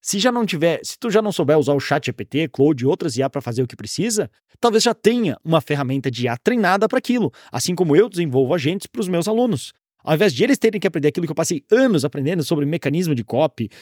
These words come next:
criação de, de hooks, criação de ganchos, ângulos, interrupções de padrão, eu programo um agente que, que eu tento passar o máximo do meu conhecimento da maneira resumida lá dentro, pra ele só clicar em seguir as instruções.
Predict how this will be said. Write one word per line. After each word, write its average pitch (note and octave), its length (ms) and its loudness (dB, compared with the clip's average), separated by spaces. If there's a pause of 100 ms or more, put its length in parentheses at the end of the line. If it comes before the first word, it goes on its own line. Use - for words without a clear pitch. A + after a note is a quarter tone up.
(240)
criação D#3 360 2
de, C#3+ 260 0
de B2+ 240 4
hooks, E3+ 480 4
criação C#3 340 -2
de C3 280 -2
ganchos, B2+ 600 0
ângulos, D3+ 380 2
interrupções D3 460 -2
de D3+ 80 -8
padrão, D3+ 420 -2 (460)
eu F3+ 180 -10 (180)
programo A3 640 4
um E3 140 2
agente D#3 460 0
que, F3 180 -6
que E3+ 240 0
eu E3 60 4
tento F#3+ 200 -2
passar F#3+ 240 2
o F3 60 2
máximo G3+ 400 0
do E3+ 100 -2
meu E3 140 0
conhecimento D3 560 -4
da C3+ 80 0
maneira C3+ 260 0
resumida B2+ 360 0
lá C#3+ 100 2
dentro, F3+ 380 2 (280)
pra E3+ 100 4
ele C#3+ 120 2
só - 240 2
clicar F#3+ 320 0
em F#3 60 0
seguir E3+ 260 0
as E3 120 0
instruções. E3 600 -4